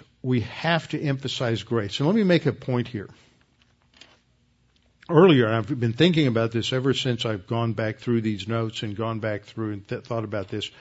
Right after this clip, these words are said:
that among dispensationalists, we have the, the tradition of calling the ch-, the present age the church age. There are others who call it the age of grace, emphasizing grace. But grace has been operative all the way through history,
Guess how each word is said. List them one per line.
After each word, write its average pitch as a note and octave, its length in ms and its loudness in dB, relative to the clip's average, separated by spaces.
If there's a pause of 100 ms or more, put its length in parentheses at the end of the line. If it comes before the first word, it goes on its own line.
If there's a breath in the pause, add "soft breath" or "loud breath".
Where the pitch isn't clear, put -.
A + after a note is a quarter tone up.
(480 loud breath)
that D3 280 4
among C#3 280 4
dispensationalists, D#3 1000 2
we C#3 160 0
have C3 280 0
the, A#2 320 4 (260 loud breath)
the B2 100 2
tradition D3 640 2
of C3+ 140 -6
calling B2+ 460 2
the A2 160 -2
ch-, - 280 -18
the A#2 100 -2
present D3+ 420 0
age B2 220 0
the G#2 100 -6
church A#2 360 -4
age. - 380 -14 (560 soft breath)
There C3+ 180 6
are C#3 380 4
others F#3 480 6
who D#3 80 2
call C#3+ 380 2
it C3 120 2
the C3 220 -2
age C#3 460 4
of G#2 260 -8
grace, A2 720 -2 (480 soft breath)
emphasizing B2+ 760 2
grace. A2+ 220 -4
But C3+ 300 -8
grace G#3 380 4
has D3 120 0
been B2+ 240 0
operative B2+ 640 2
all D3+ 220 2
the D#3 80 0
way C3+ 200 2
through A#2 260 -4
history, A2 520 -4